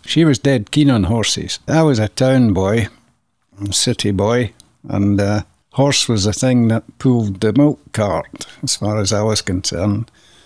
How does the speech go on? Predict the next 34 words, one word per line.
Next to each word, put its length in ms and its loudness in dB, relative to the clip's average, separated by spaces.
But 260 0
Moira 420 0
insisted, 680 0
and 260 4
we 160 4
ended 320 2
up 260 -2
with 260 -4
one 260 4
horse. 440 -6
That 140 -2
was 120 -2
a 60 0
long 240 0
time 280 0
ago, 240 -2
but 200 -4
that 280 0
was 160 -2
the 80 0
start 400 -4
of 100 -4
the 120 0
journey, 520 0
as 140 -4
far 220 0
as 140 -2
horses 500 -2
were 100 -2
concerned, 840 -2
uh, 240 -2
with 240 -6
this 240 -4
family. 500 -4